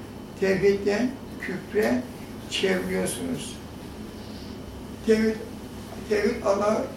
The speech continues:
bir, <clears throat> bir saymaktır. Yani ona bir şerik, bir başka Allah koymasın yani. Allah birdir.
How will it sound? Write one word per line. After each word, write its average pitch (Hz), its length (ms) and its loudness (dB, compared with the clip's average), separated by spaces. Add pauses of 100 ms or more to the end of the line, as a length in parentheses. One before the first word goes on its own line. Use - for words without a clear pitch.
(140)
bir, - 380 2
<clears throat> - 540 4
bir 220 120 0
saymaktır. - 680 -6 (560)
Yani 156 320 -4 (560)
ona 190 300 -2
bir 196 60 0
şerik, 214 460 2 (840)
bir - 160 -4
başka - 280 -4 (680)
Allah - 360 -4
koymasın 190 480 -6
yani. 80 220 -4 (840)
Allah 175 320 2 (100)
birdir. 151 480 -4